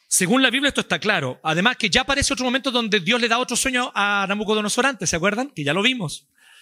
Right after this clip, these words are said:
¿cierto? Y también, si usted va más antes en la Biblia, usted va a ver que Dios le habló a Faraón,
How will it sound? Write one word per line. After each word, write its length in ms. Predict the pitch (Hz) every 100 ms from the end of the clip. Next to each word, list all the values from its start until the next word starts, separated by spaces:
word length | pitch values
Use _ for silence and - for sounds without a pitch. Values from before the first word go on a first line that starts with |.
| - -
¿cierto? 520 | - 196 202 359 - _ _ _ _ _ - _ _
Y 120 | 170
también, 760 | - - 294 277 247 320 _ _ _ _ _
si 140 | -
usted 180 | 123 135
va 120 | 131
más 160 | 175 330
antes 240 | 294 320
en 80 | 302
la 60 | 294
Biblia, 280 | 294 214 220
usted 160 | -
va 40 | 226
a 20 |
ver 100 | 226
que 140 | 233
Dios 320 | 190 240 -
le 100 | 202
habló 380 | 185 160 202 233
a 100 | -
Faraón, 500 | 156 175 170 208 131